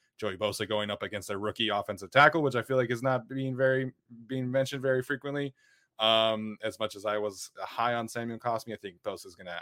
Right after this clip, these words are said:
have a, a huge ga-, a huge game. So that being said, going back to the defensive tackles, I think there is something to be said for Ryan Fitzpatrick's ability to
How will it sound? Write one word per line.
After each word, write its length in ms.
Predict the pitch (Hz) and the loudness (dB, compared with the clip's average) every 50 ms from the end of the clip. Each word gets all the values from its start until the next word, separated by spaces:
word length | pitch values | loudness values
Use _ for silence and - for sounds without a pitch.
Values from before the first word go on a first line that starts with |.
| - - | -10 -10
have 120 | 104 90 | -12 -12
a, 40 | 90 | -10
a 220 | 87 87 - - | -12 -12 -14 -14
huge 440 | - - - 98 92 92 85 - - _ _ - | -18 -20 -20 -18 -18 -18 -18 -18 -20 _ _ -16
ga-, 220 | 101 90 87 76 - _ _ 98 | -14 -12 -12 -12 -14 _ _ -20
a 40 | |
huge 360 | - 98 95 98 95 92 - _ | -18 -16 -14 -14 -14 -16 -18 _
game. 240 | 95 95 87 87 80 - | -16 -14 -14 -14 -14 -12
So 320 | - - 110 101 92 - _ _ _ _ _ _ _ _ | -6 -2 -2 -2 -2 -4 _ _ _ _ _ _ _ _
that 180 | - 151 185 202 | 8 8 8 8
being 200 | 202 190 170 156 | 6 4 2 2
said, 280 | - - 143 143 135 120 | 4 6 8 8 8 8
going 180 | 135 139 139 131 | 6 6 8 8
back 160 | 135 135 131 | 8 8 8
to 60 | 131 | 4
the 60 | 127 113 | -2 -2
defensive 380 | 117 123 - 123 110 107 104 | -2 -2 -2 -2 -4 -4 -2
tackles, 280 | - 117 113 110 107 113 | 2 2 2 2 2 0
I 80 | 120 | -2
think 200 | 123 156 160 135 | -2 -2 -4 0
there 180 | 170 165 151 - - | 2 0 0 0 0
is 440 | 117 127 127 127 127 113 - - _ _ _ _ _ _ _ _ - | 2 2 2 2 2 -2 -6 -12 _ _ _ _ _ _ _ _ -8
something 400 | - - 139 131 135 139 135 123 | -2 0 0 0 0 -2 -4 -4
to 80 | 127 | -4
be 160 | 110 120 113 | -4 -4 -4
said 360 | 107 - - 117 117 117 110 - | -4 -2 0 0 0 0 0 -4
for 180 | - 113 110 | -6 -6 -4
Ryan 280 | 104 107 107 110 110 98 | -2 -2 -4 -4 -4 -6
Fitzpatrick's 600 | 87 104 98 - - 107 107 107 - 104 - - | -10 -12 -12 -6 -4 -4 -4 -4 -8 -10 -12 -12
ability 360 | 85 85 107 104 104 107 104 | -10 -8 -6 -6 -6 -6 -8
to 320 | - - - 104 101 95 | -10 -10 -12 -10 -10 -12